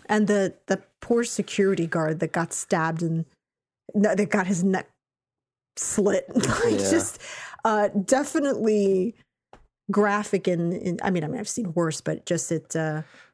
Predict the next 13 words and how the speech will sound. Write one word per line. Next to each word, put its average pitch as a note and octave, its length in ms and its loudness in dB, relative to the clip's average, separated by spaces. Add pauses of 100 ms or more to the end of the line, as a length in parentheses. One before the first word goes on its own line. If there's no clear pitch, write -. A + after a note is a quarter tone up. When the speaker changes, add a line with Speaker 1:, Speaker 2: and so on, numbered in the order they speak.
(120)
Speaker 2:
Yeah. F#2+ 220 -4 (200)
Speaker 1:
definitely C4 640 2
a B3 60 4
Ryan G#3 440 2
Murphy G3 340 2
type, F3+ 400 -2
you F3+ 120 0
know, E3 200 0
Speaker 2:
Yeah. G#2+ 180 0 (720)
Speaker 1:
kind F#3+ 200 -2
of E3 80 -4
production E3 500 -2
there. D#3+ 320 -2